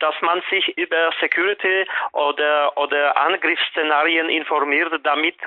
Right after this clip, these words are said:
es jedem von uns bewusst ist, äh, damit wir zumindest einige von diesen Fällen vermeiden können. Ja, weil vermeiden ist immer besser natürlich als,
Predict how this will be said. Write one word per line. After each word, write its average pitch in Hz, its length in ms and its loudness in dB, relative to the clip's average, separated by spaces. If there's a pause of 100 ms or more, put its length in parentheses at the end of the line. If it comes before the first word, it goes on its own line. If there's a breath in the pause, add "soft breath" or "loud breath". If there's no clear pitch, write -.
es 135 160 -4 (160)
jedem 147 380 0
von 165 180 -2
uns 165 200 -2
bewusst 156 440 -4
ist, 208 240 0 (500 loud breath)
äh, 135 440 2
damit 147 160 2 (100)
wir 160 300 2
zumindest 185 600 2
einige 190 520 2
von 165 160 -2
diesen 160 240 0
Fällen 165 320 2
vermeiden 143 600 2
können. 107 440 0 (300 loud breath)
Ja, 127 200 2
weil 143 140 2
vermeiden 151 520 0
ist 156 160 0
immer 165 280 0
besser 151 360 -2
natürlich 147 540 0
als, 139 280 2